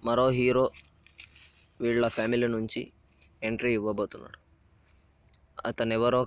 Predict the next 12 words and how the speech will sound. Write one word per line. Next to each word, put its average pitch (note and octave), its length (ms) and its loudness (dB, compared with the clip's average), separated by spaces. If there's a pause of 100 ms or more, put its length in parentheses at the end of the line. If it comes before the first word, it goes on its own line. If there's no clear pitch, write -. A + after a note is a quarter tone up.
కాదు, A#2 260 0 (1300)
మెగాస్టార్ A#2 720 0
మేనల్లుడు A2 500 0 (200)
సాయి A2+ 320 -2
ధరమ్ A2 320 0
తేజ్ A2 280 -2 (120)
తమ్ముడు G#2+ 380 0 (840)
వైష్ణవ్ A2+ 540 0
తేజ్. - 220 -16 (800)
పవన్ B2+ 320 4
కళ్యాణ్ C3+ 340 4
స్వయంగా A#2 500 2